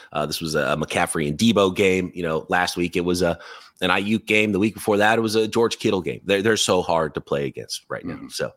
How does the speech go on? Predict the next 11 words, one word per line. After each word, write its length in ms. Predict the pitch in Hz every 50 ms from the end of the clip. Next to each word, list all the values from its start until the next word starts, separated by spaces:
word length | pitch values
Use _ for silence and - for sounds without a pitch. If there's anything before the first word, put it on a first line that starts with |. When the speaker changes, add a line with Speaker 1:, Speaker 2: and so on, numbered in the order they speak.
| _ - - - - - - _ -
Speaker 1:
um, 380 | 78 78 71 67 67 65 64 - _ _ _ _ -
and 300 | 90 90 85 85 80 73
next 280 | 87 104 101 - - -
week 140 | 98 80 87
is 80 | 78
going 260 | - 87 80 78 80
to 60 | 78 71
be 400 | 69 76 73 71 67 64 - _ _ _ _ _
a 80 | - 78
lot 320 | 71 69 73 69 69 67
of 120 | 62 60